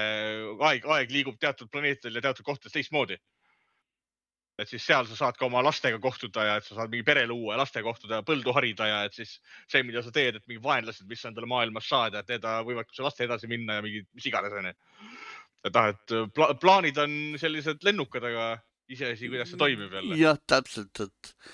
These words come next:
Speaker 2: selles
Speaker 1: Mi-,
Speaker 2: suhtes,
Speaker 1: mina olen
Speaker 2: et
Speaker 1: näiteks see, et min-, minule ei meeldi niimoodi niisugused mängud, mis vahetavad ühel hetkel, näe, nüüd sa mängid oma lapsena. Et paar niisugust, paar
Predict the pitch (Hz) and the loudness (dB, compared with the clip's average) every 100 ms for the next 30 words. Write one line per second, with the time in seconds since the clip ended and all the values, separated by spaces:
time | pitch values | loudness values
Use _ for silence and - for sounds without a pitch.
0 | - - - - - _ _ - - 107 | -20 -18 -20 -20 -20 _ _ -12 -8 -6
1 | - 165 - 220 139 139 143 - 156 - | -6 -2 2 4 4 4 2 0 -2 0
2 | 202 139 127 147 165 151 175 139 135 165 | 2 2 -2 -6 -10 -8 -4 0 0 2
3 | 165 120 117 120 113 101 107 104 117 135 | 0 0 -2 -2 -2 -4 -4 -4 -4 -6
4 | 131 135 120 110 104 135 113 120 123 131 | -2 -2 -2 -6 0 2 2 0 0 2
5 | 123 120 120 139 143 - 127 127 120 117 | 2 0 -4 -2 -2 -4 -4 -6 -4 0
6 | 120 147 - 92 92 90 _ _ _ _ | 2 0 0 -4 -4 -8 _ _ _ _
7 | _ _ _ _ _ _ _ _ _ - | _ _ _ _ _ _ _ _ _ -16
8 | 107 - 127 117 165 139 131 127 135 - | -12 -8 -6 2 6 6 4 -4 -8 2
9 | 156 131 | 4 4